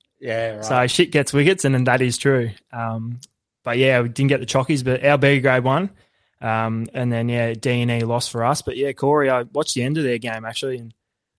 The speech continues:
Speaker 2: they did well to win. Um, they only made a hundred and thirty or something, was it?
Speaker 1: Yeah,
Speaker 2: Yeah.
Speaker 1: hundred thirty-seven maybe? Or
Speaker 2: And then
Speaker 1: hundred thirty-two, sorry.
Speaker 2: and then got 'em all out. So, yeah, that's pretty good. So, yeah, I think he's still partying, actually, yeah.
Speaker 1: Yeah, well, he,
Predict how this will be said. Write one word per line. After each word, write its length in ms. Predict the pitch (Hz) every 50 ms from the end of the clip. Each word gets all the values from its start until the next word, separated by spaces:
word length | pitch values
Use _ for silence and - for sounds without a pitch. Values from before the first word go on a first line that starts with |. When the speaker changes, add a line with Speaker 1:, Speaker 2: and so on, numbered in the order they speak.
| _
Speaker 2:
they 120 | - 123 170
did 120 | 214 165
well 140 | 139 139 135
to 80 | 120 113
win. 360 | 131 151 170 156 113 95 - _ _ _ _ -
Um, 480 | 131 120 117 110 107 107 110 110 107 _ _ _ - _ _ _ _ _ _ _ _ -
they 80 | 120
only 120 | 151 202 190
made 180 | 139 131 147
a 60 | 151
hundred 260 | 139 - 143 131 135 127
and 180 | 123 120 110
thirty 300 | - 131 135 160 165 170
or 60 | 170
something, 320 | - 170 151 170 175 165 160
was 100 | 160 160
it? 180 | 190 185 - _ - -
Speaker 1:
Yeah, 240 | 120 117 113 110 147
Speaker 2:
Yeah. 80 | 147
Speaker 1:
hundred 140 | 135 113 104
thirty-seven 720 | 120 113 107 101 - - - 117 117 131 139 147 147 143 147
maybe? 300 | 151 156 160 165 160 -
Or 80 | 117 123
Speaker 2:
And 80 | 131 131
then 80 | 120
Speaker 1:
hundred 120 | 120 117 120
thirty-two, 420 | 139 135 117 - - 127 117 101
sorry. 180 | - - 101 101
Speaker 2:
and 80 | 135
then 160 | 131 123 123 113
got 220 | - 143 131 127
'em 80 | 127 123
all 160 | 120 117 123
out. 280 | 147 160 139 - -
So, 360 | - - 127 117 117 113 113 -
yeah, 160 | - 151 165 147
that's 120 | 123 -
pretty 180 | _ 143 117 101
good. 220 | 143 175 - -
So, 260 | 135 123 120 117 117 -
yeah, 240 | 127 131 113 139
I 40 | 127
think 160 | 127 - 214
he's 100 | 240 226
still 160 | - - 139 104
partying, 460 | - 113 110 135 147 123 - - 65
actually, 320 | - - - 117 110 113
yeah. 200 | 123 131 131 117 - _ _ _ _ _ _ _ _
Speaker 1:
Yeah, 260 | - 156 131 131 123 113
well, 120 | 107 110
he, 500 | 113 110 - - 160 135 120 113 117